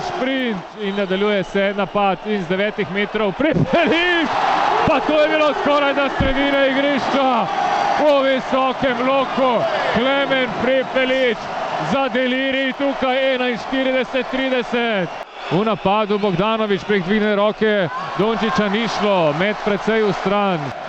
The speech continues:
Spet poskuša s trojko, Dragić, spet trojka. Spet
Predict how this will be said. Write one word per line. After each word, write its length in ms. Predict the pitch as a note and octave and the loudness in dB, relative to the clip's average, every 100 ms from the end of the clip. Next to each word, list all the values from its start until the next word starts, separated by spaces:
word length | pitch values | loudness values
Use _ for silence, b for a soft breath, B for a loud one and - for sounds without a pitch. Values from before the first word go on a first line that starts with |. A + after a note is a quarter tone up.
| - - - | -6 -2 0
Spet 220 | - B3+ - | 2 0 0
poskuša 460 | G#3 - A3+ A3 | -4 -2 0 0
s 60 | G#3 | 0
trojko, 340 | G3+ A3 G#3 | 0 0 0
Dragić, 360 | G#3 B3 B3+ B3 | 0 0 0 0
spet 340 | - C4+ C#4 - | 0 2 2 0
trojka. 840 | B3 B3+ B3+ B3 A#3+ A3 G3+ E3+ D3 - - G4+ - - | 0 2 0 2 2 2 2 2 0 0 0 0 0 2
Spet 240 | B3+ C#4 | 2 2